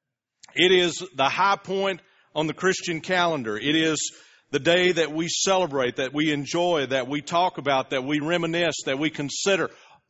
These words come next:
the high point of what God has done for us in saving our soul. And He has saved us. We enter this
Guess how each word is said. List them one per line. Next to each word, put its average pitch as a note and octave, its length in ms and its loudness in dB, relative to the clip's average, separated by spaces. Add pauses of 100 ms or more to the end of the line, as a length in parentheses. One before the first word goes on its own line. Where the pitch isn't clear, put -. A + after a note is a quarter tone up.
the E3 160 0 (120)
high - 380 2
point F3 320 -4
of C#3 100 -4
what D#3+ 220 0
God F3+ 260 4
has D#3+ 140 0
done F3+ 300 2
for D3+ 180 -2
us D3 200 0
in B2+ 80 -8
saving D#3 440 0
our C3+ 160 2
soul. G#2 440 -6 (460)
And D3+ 100 2
He G3+ 160 4
has G#3 280 4
saved G3+ 260 2
us. C#3 140 -6
We A3 340 0
enter A3 200 2
this G#3 180 2